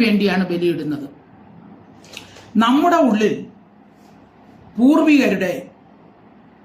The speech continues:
ചൈതന്യമുണ്ട്, അല്ലെങ്കിൽ ജീനുകളുണ്ട്. ആധുനിക വൈദ്യശാസ്ത്രം അത് അംഗീകരിക്കുന്നതാണ്. അപ്പോ സത്യത്തിൽ മരിക്കാത്ത നമ്മുടെ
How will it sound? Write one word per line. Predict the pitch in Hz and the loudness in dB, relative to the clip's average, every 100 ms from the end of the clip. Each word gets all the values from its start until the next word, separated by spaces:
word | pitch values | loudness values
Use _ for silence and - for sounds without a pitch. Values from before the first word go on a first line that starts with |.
| - - - - - - - | -20 -20 -20 -20 -20 -18 -6
ചൈതന്യമുണ്ട്, | 208 226 226 214 185 165 - - | -4 -2 0 0 0 -2 -6 -6
അല്ലെങ്കിൽ | 175 196 196 165 | -4 -2 -2 -2
ജീനുകളുണ്ട്. | 214 240 233 180 151 131 131 - - - - - - - - - - - 202 | 2 2 2 0 -4 -8 -10 -16 -20 -20 -20 -20 -20 -20 -20 -20 -18 -6 -2
ആധുനിക | 254 269 269 269 254 262 - 190 | 2 4 6 4 2 -2 -6 -4
വൈദ്യശാസ്ത്രം | 220 220 226 208 175 - 165 - - - - - | -2 -2 -2 -2 -4 -4 -8 -8 -16 -20 -20 -10
അത് | 196 185 | -4 -2
അംഗീകരിക്കുന്നതാണ്. | 180 202 185 175 180 165 147 131 - - - - - - - - - - - - - - - - - - - - - - - | -2 -2 -2 -4 -8 -10 -12 -14 -16 -18 -20 -20 -20 -20 -20 -20 -20 -20 -20 -20 -20 -20 -20 -20 -20 -20 -20 -20 -20 -18 -8
അപ്പോ | 202 214 | -4 -2
സത്യത്തിൽ | 202 190 254 262 311 - - - - - - - - - - - - 196 | -2 0 0 2 0 -2 -10 -20 -20 -20 -20 -20 -20 -20 -20 -20 -6 -2
മരിക്കാത്ത | 202 247 233 320 285 240 208 - | 0 0 0 -2 -2 -4 -4 -4
നമ്മുടെ | 185 220 247 | -2 0 -2